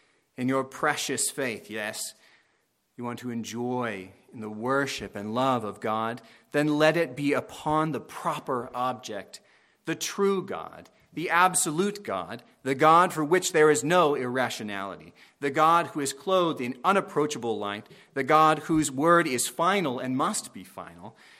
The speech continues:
There is only this type of God, for there is only one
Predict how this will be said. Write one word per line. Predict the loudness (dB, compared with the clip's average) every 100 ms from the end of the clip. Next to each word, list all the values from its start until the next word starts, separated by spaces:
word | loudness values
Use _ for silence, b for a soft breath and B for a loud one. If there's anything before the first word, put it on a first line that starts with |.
| B
There | 2 2 2
is | -4 -6 -6 -2
only | 2 2 0 -2 -2
this | 4 4 4 -4
type | -8 -6 -6
of | -10 -8
God, | -6 -6 -4
for | 0
there | 2
is | 2
only | 0 0
one | 0 2 4 2